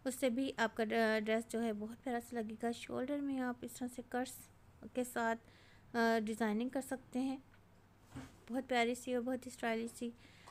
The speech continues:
अगर आप चाहें तो, अ, यही डिज़ाइनिंग कोई भी फैब्रिक की आप, अ, सीधी सी स्ट्रिप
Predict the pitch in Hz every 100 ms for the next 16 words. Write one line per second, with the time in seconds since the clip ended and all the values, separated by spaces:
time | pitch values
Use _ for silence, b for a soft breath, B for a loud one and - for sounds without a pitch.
0 | B 226 240 233 - 233 233 233 226 233
1 | - - 233 226 226 240 233 226 214 220
2 | 226 - 240 233 247 - 233 220 208 247
3 | 240 240 233 - 220 214 - 226 226 233
4 | 233 208 220 226 233 226 - 247